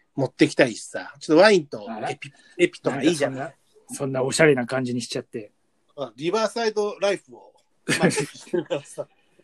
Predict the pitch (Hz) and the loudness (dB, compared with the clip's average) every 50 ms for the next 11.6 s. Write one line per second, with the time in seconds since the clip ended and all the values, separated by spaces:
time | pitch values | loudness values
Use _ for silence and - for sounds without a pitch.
0 | _ _ - - _ - - - _ _ - 147 180 175 147 143 156 160 120 - | _ _ -18 -18 _ -20 -20 -20 _ _ 0 2 2 4 4 4 4 4 4 2
1 | 139 135 147 - 147 139 - 143 131 110 113 110 - _ _ _ _ _ _ _ | -2 2 4 4 4 4 0 -4 -4 -4 -6 -10 -16 _ _ _ _ _ _ _
2 | _ _ _ _ _ _ - - - _ _ - 127 120 120 127 127 117 - 131 | _ _ _ _ _ _ -20 -20 -20 _ _ -8 -6 -2 -2 -2 -2 -2 -4 -8
3 | 113 110 104 _ _ _ - - - - _ _ _ _ _ _ _ _ _ _ | -8 -8 -12 _ _ _ -20 -20 -20 -20 _ _ _ _ _ _ _ _ _ _
4 | - - - - - - _ _ 254 - - - - - - - _ _ - _ | -20 -20 -20 -20 -20 -20 _ _ -20 -20 -18 -18 -18 -18 -20 -20 _ _ -20 _
5 | _ _ _ _ _ - _ _ _ _ _ _ _ _ - 147 143 139 135 139 | _ _ _ _ _ -20 _ _ _ _ _ _ _ _ 0 2 2 2 2 0
6 | 135 135 139 151 - - 196 185 170 151 - _ _ _ - _ _ _ _ _ | -2 -2 -4 -6 -4 -4 -2 -2 -2 -4 -6 _ _ _ -20 _ _ _ _ _
7 | _ _ - - - 190 185 - _ _ _ - 262 269 262 262 254 262 240 - | _ _ -20 -2 0 0 0 0 _ _ _ 0 4 4 4 4 4 0 -8 -16
8 | - 254 254 _ _ - 151 147 147 - 175 160 165 160 160 _ _ _ _ _ | -16 -16 -16 _ _ -14 -12 -12 -12 -12 -12 -12 -12 -12 -14 _ _ _ _ _
9 | _ _ _ _ _ _ _ _ - - 185 - _ _ - 247 240 - 254 220 | _ _ _ _ _ _ _ _ -18 -18 -18 -18 _ _ -6 -6 -4 -4 -8 -10
10 | - - 262 247 202 151 143 135 - 196 220 196 151 123 - - _ - - 147 | -10 -8 -4 -2 -2 -2 -4 -6 -4 -2 -2 -2 -2 -4 -6 -10 _ -8 -6 -6
11 | 139 135 - 135 135 135 135 - 165 160 123 - | -6 -6 -10 -12 -14 -12 -10 -8 -8 -8 -8 -10